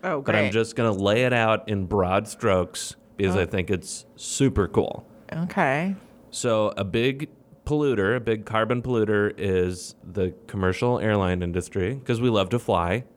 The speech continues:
Speaker 1: Love it.
Speaker 2: We love to fly.
Speaker 1: I hate to fly, but I love to get to destinations.
Speaker 2: <laughs> I, uh, I hate to see you go, but I love to watch you leave.
Speaker 1: That's, that's right, baby.
Speaker 2: <laughs>
Speaker 1: And we, well, let's remind listeners, you and I have different takes on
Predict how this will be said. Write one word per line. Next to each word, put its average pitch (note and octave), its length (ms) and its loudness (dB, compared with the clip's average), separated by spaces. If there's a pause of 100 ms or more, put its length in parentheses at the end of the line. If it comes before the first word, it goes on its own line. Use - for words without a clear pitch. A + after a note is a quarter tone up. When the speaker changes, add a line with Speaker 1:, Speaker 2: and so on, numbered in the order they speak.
(120)
Speaker 1:
Love D3 200 -4
it. C#3 180 -8
Speaker 2:
We A#2+ 100 0
love A#2+ 360 2
to F2+ 100 -8
fly. - 160 -8 (400)
Speaker 1:
I C4+ 280 2
hate A#3 380 0
to F3+ 60 -6
fly, D#3 360 2
but D#3 120 0
I D#3 80 4
love E3 300 2
to - 100 -14
get - 160 -2
to D#3+ 80 -6
destinations. - 920 -6
Speaker 2:
<laughs> - 40 -4
I, G2+ 720 2 (440)
uh, G2 260 -4
I - 20 -4
hate A#2+ 300 -2
to C3 100 -2
see C#3 220 0
you C3 60 4
go, C3 340 2
but G#2+ 180 2
I F#2 60 2
love F#2 280 2
to A2 100 0
watch A2 280 0
you A#2+ 80 0
leave. F2+ 320 0
Speaker 1:
That's, D3+ 260 -2 (640)
that's E3+ 200 0
right, F#3 200 2
baby. F3 500 2
Speaker 2:
<laughs> - 40 -16 (1200)
Speaker 1:
And A#3+ 360 2
we, B3+ 160 2
well, C4+ 280 0
let's C4+ 280 -2
remind B3+ 360 0
listeners, G3+ 540 -4
you G#3+ 160 0
and D4 80 2
I E4 80 2
have C#4+ 220 -2
different G3+ 340 -2
takes E3+ 320 -2
on D#3+ 260 0